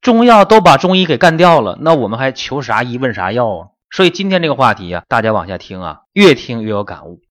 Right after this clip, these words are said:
各位现在都知道，医患矛盾呢，比较集中，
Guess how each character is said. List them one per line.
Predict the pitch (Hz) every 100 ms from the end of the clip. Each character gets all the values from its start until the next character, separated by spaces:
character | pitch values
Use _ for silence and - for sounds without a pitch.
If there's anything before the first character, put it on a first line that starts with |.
| _
各 | 202
位 | 190
现 | 175 180
在 |
都 | 165 160
知 | 151
道， | 131 95 _ -
医 | 214 214
患 | 202 190
矛 | 123 87 90
盾 | 185 180
呢， | 95 82 _ -
比 | 104
较 | 104 76
集 | 87
中， | 85 87